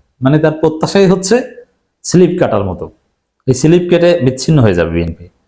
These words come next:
ফখরুল বলেন, প্রধান উপদেষ্টা জাতীয় ঐক্যমত্য কমিশনকে নিয়ে রাজনৈতিক দলগুলোর সঙ্গে প্রথম সভায় মিলিত হয়েছেন। এই সভায় তিনি সংস্কারের যে প্রয়োজনীয়তা এবং সংস্কার যে করা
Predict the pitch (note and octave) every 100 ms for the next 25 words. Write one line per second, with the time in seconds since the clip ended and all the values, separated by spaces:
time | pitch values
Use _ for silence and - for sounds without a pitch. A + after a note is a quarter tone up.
0 | _ _ _ _ _ _ F3 G3 F#3+ F#3+
1 | E3+ F3 E3+ E3+ E3+ D3+ D#3 D3+ D3+ D#3
2 | D3 C3 C3 B2 D3 C#3 C3 A#2 G#2+ A2
3 | C3 A#2 G#2+ A#2+ A#2 A#2+ A2 - C#3 C#3
4 | - - A#2 G#2 G2+ G#2 A#2 A#2+ C#3+ D3+
5 | G#2+ A#2+ A#2+ B2 A2 A#2 G#2 - A#2 G#2+
6 | - G#2+ A2 A#2 G#2 G2+ G#2 - G2+ G2
7 | G2 G2